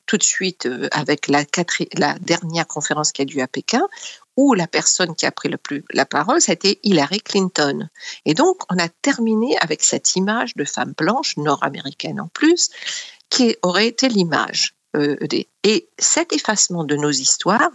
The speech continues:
quand vous dites comment, euh, inventer nos propres modèles, euh, euh, re-, se réapproprier nos histoires, f-,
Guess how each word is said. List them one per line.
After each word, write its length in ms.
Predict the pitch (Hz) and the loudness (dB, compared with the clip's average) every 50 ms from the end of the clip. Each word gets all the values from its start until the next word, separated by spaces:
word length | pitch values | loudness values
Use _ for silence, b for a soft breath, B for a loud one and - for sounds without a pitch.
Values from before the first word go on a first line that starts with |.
| _ B B B B B B B B - | _ B B B B B B B B 0
quand 200 | - 220 220 202 | 2 2 2 2
vous 120 | - 220 | 0 0
dites 380 | 190 - - 214 208 - - 151 | -2 -2 -6 -6 -4 -2 -2 -2
comment, 520 | - - 196 190 190 202 202 196 180 - _ - - | 2 2 0 2 2 0 0 0 -2 -2 _ -2 0
euh, 200 | 147 143 135 - - | 0 0 0 0 0
inventer 480 | 151 147 151 143 156 156 156 - 156 | 2 2 2 2 2 0 0 0 -2
nos 140 | 147 151 151 | 0 0 -4
propres 360 | - - - 156 - - 147 | -4 -2 -4 -4 -4 -2 -6
modèles, 540 | 135 139 143 139 160 185 240 302 339 302 220 B B B B B B B B B _ _ _ - - - 175 | -2 -2 -2 0 2 2 4 4 2 0 -2 B B B B B B B B B _ _ _ -8 -2 2 2
euh, 100 | 170 - _ - - | 2 2 _ -2 -4
euh, 260 | 147 - - 151 135 | -2 0 2 0 0
re-, 580 | 156 156 - - 151 - 285 302 262 208 175 - | 0 -2 -4 -2 2 4 4 4 4 2 2 2
se 200 | - - - 185 | 2 2 2 2
réapproprier 640 | 175 - 220 220 _ - - - - 185 170 165 165 | 0 0 0 0 _ -2 -4 -2 -2 -4 -2 -2 -2
nos 100 | 160 143 | -2 0
histoires, 560 | 135 - - - - - - 240 269 311 453 _ _ _ _ _ _ _ _ _ _ - | 0 0 2 0 0 2 2 2 2 2 2 _ _ _ _ _ _ _ _ _ _ -14
f-, 120 | - - | -12 -12